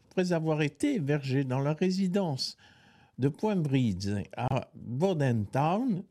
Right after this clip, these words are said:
dans l'État de New Jersey, par son oncle Joseph, il s'engage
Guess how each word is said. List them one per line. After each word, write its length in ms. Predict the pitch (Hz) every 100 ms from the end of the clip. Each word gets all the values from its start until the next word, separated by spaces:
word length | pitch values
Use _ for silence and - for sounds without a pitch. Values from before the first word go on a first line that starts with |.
| 180
dans 120 | 151
l'État 380 | 151 151 139 117
de 160 | 101
New 300 | 120 147 151
Jersey, 640 | 131 143 110 117 147 233 - _ - - -
par 140 | 160
son 280 | - 165 156
oncle 360 | 120 101 143
Joseph, 480 | 156 185 151 165 254 - - - - - -
il 160 | 285
s'engage 760 | - 262 254 196 170 120 117